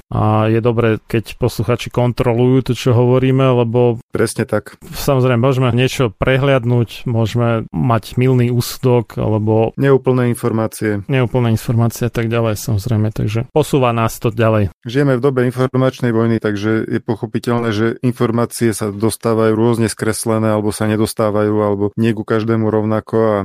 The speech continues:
Speaker 2: s Marianom sa tu snažíme pozbierať nejaké informácie, ktoré nám sa zdali zaujímavé alebo dôležité za obdobie od poslednej relácie, ale tých zaujímavých môže byť podstatne viacej a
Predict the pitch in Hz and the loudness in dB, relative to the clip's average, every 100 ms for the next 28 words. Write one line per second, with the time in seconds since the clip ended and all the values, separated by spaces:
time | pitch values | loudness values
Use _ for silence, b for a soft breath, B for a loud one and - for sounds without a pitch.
0 | - 98 117 117 113 110 98 110 107 - | -4 -4 0 0 0 -2 -6 -8 -8 -4
1 | 113 107 113 104 - 123 117 123 113 110 | -2 0 0 -2 0 -2 2 2 2 0
2 | 113 110 107 113 107 107 - 101 - 110 | -4 -6 -8 -6 -6 -6 -6 -8 -4 -2
3 | 104 104 110 - 101 110 107 104 101 92 | 0 -2 -4 -4 -4 -2 0 -2 -4 -2
4 | 113 113 113 113 117 117 107 101 101 104 | 0 2 2 0 0 0 0 -2 -4 -2
5 | 104 101 101 - 110 101 104 104 104 101 | 0 0 -4 -2 -2 -2 -2 -2 -2 -4
6 | 101 101 107 107 - - - 101 - 110 | -4 0 0 0 -2 -20 -10 -8 -4 -2
7 | 104 101 98 95 - 110 110 107 101 104 | 0 0 0 0 -2 -2 0 0 0 -2
8 | - _ - 113 123 143 131 117 110 120 | -4 _ -2 0 2 2 2 0 -2 -2
9 | 110 110 - 104 123 117 101 104 104 113 | -2 -4 -4 -6 -6 -4 -2 -2 -2 -2
10 | 113 113 | 0 0